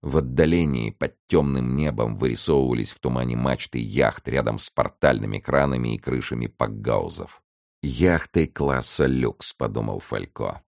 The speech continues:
Безобидные и белоснежно-стерильные, они резко отличались от серых боевых кораблей и облупленных грязных сухогрузов. Те и другие бросали вызов морской стихии и людям не просто так,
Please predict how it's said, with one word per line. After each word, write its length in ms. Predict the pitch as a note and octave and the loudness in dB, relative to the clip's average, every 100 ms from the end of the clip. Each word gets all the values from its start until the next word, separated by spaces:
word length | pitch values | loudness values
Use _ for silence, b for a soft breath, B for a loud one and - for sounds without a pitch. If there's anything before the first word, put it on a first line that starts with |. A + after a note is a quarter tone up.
| _ - | _ -4
Безобидные 960 | C#2+ D#2 C#2 C2+ B1+ F#2 F2 D#2+ C#2+ | 2 2 4 2 2 -2 0 0 0
и 20 | A#1+ | 0
белоснежно-стерильные, 1600 | A#1+ A#1 A#1 - B1+ A1+ A1+ G#1+ - C2 D2+ D#2+ C#2 A#1+ A1+ | -2 -2 -2 -2 -4 -2 -4 -6 -2 0 0 0 0 0 2
они 260 | A#1+ C#2 D2 | 2 4 4
резко 340 | D#2+ D#2+ - | 4 2 2
отличались 640 | C#2+ D2 C#2+ - C#2+ A1+ - | 2 2 -2 -2 -2 -2 -4
от 140 | - | -6
серых 400 | - B1 G1+ - | -2 -2 -2 -2
боевых 400 | B1 A#1 G#1 A1 | -2 0 -2 -6
кораблей 560 | - A1+ G#1 C2+ C2 A1+ | -4 -2 0 2 2 4
и 60 | |
облупленных 760 | G#1+ - C#2 D2+ - A1+ A1+ G1+ | 2 0 0 0 0 -2 -2 -4
грязных 540 | - B1 A#1 G#1+ G#1 | -2 0 0 -2 -6
сухогрузов. 960 | - C2 - A#1+ A#1 A#1+ G1+ G1+ - - _ _ _ _ - | -6 -6 -4 -4 -2 -2 -2 -8 -12 -20 _ _ _ _ 2
Те 180 | G2 G#2+ | 6 6
и 40 | |
другие 400 | F#2 G2+ G2+ G#2 | 6 4 4 4
бросали 500 | D2 D#2 - D2 C#2 | 6 4 4 2 4
вызов 480 | C2+ D#2 D2 A#1+ - | 4 4 4 0 0
морской 480 | C2 A#1+ - C#2+ B1 | 0 0 0 2 2
стихии 840 | - C#2 C2 F#2 G2 D2+ A1+ B1 | -2 -4 -4 -2 2 2 2 2
и 40 | |
людям 540 | C2 D2 D#2+ A1+ A1 C2+ | 4 4 2 2 0 0
не 100 | C#2+ | 2
просто 480 | F2+ G2+ - - A1 | 4 4 2 -4 -4
так, 340 | G#1 G1+ | -2 -2